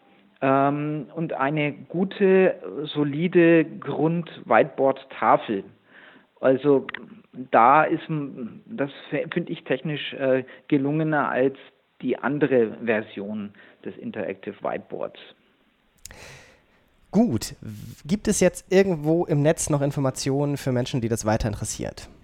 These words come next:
Speaker 1: Ja, wir haben, ähm, eine Themenseite, das heißt Digitale Schule. Da ist das mal kurz, äh, beschrieben, wie das funktioniert.
Speaker 2: Alles klar, das verlinken wir unterhalb dieses Podcasts.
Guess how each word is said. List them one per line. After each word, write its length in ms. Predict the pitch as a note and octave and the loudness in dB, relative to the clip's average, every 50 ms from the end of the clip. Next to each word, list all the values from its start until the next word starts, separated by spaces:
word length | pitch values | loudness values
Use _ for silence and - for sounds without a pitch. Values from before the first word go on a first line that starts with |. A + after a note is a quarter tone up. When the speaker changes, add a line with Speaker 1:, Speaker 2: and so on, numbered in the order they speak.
| _ _ _ _ - _ _ _ _ - | _ _ _ _ -20 _ _ _ _ -4
Speaker 1:
Ja, 240 | B2+ B2+ B2 E3+ F#3+ | 2 4 4 6 6
wir 180 | G3+ F3 D3 | 4 4 6
haben, 460 | D3+ D3+ E3+ F#3+ F#3+ F#3 F3+ F3+ E3+ - - | 6 4 4 4 0 -4 -4 -4 -6 -6 -6
ähm, 500 | - C#3+ C#3+ C#3+ C#3 C#3 C#3+ C#3+ C#3+ A#2 - | -4 -2 -2 -2 -2 -4 -6 -6 -8 -8 -4
eine 640 | - A#2+ B2+ C#3+ C#3+ C#3 C3+ C3+ C3 C3 B2+ B2 - - _ _ _ | -2 -2 0 0 0 0 0 0 0 -2 -2 -6 -10 -20 _ _ _
Themenseite, 1080 | - C#3 D3+ F#3 G#3+ A3 G#3+ G3 - C3+ B2 C#3+ F3 F3 - - F#3+ F#3 F#3+ F#3 F3 E3+ D3+ - | 0 2 4 6 6 6 6 4 2 0 0 2 0 -2 -2 -2 -2 0 0 -2 -4 -6 -10 -10
das 120 | - C3 - | -10 -2 2
heißt 280 | C#3 C3 C3 - _ | 2 2 2 0 _
Digitale 520 | D#3 D3 D#3 A#2 - C3+ A#2+ A#2+ B2+ A#2 G#2+ | -8 -6 -6 -4 0 2 2 4 2 2 0
Schule. 500 | - - C#3 D#3 F#3 G#3 A3 A#3 B3 C4 A#3+ A#3 - - - - - - _ _ | -2 -6 -4 -2 0 2 2 4 2 2 0 -4 -10 -20 -20 -20 -20 -20 _ _
Da 360 | - B2+ C3+ C#3+ D3+ D#3 D3+ | 0 4 6 6 8 6 6
ist 240 | - - D#3 D3+ - - _ _ _ - | 4 2 -2 -2 -2 -8 _ _ _ -2
das 220 | D3 D3 C#3 - | -2 -2 -2 -2
mal 220 | D#3 C#3+ C3+ C3+ | -2 0 0 0
kurz, 360 | C3 - - C#3+ C#3 D3 D3 C#3+ - - - - | -2 -2 -2 0 0 0 -2 -4 -14 -16 -8 -2
äh, 180 | C#3 C3 C3 | 0 0 0
beschrieben, 840 | B2+ B2+ B2+ - - - - B2+ A#2 A2 B2+ A2 F#2 F2 D#2 D#2 - _ _ _ _ _ _ _ _ _ _ _ | 0 -2 -6 -6 -6 -8 -8 -8 -4 -2 -2 -2 -4 -6 -14 -18 -20 _ _ _ _ _ _ _ _ _ _ _
wie 140 | - G#2+ A2+ | -10 -8 -6
das 140 | G#2+ G#2 G2+ | -6 -6 -10
funktioniert. 640 | - G2+ F#2+ F#2 - - D2+ A#1+ G1+ - - - - _ _ _ _ _ _ _ - _ _ _ _ _ - - - - _ _ _ | -8 -12 -12 -12 -12 -14 -14 -14 -14 -18 -20 -20 -20 _ _ _ _ _ _ _ -20 _ _ _ _ _ -20 -20 -20 -20 _ _ _
Speaker 2:
Alles 240 | - G#2 G#2 G2 - | -2 -2 -2 -2 -2
klar, 200 | - D#3 C3+ G2 | 0 0 0 0
das 120 | F2+ - | 0 -4
verlinken 460 | - - G2+ A2 C#3 D#3 - D#3 C3+ | -4 -4 -2 -2 -2 0 0 -2 -2
wir 340 | B2 B2+ B2+ B2 B2 B2 - | 0 0 2 2 2 0 -2
unterhalb 400 | - A2+ A2 A2+ G2+ G2 G2 - | -2 -4 -4 -4 -4 -4 -6 -6
dieses 260 | - G2+ E2+ F2 - | -8 -10 -8 -8 -12
Podcasts. 880 | - - - - - - - - - D#2+ F#2+ C#3+ F3 - - - - - | -12 -6 -6 -6 -6 -8 -12 -8 -4 -2 -2 -2 -4 -6 -10 -14 -14 -14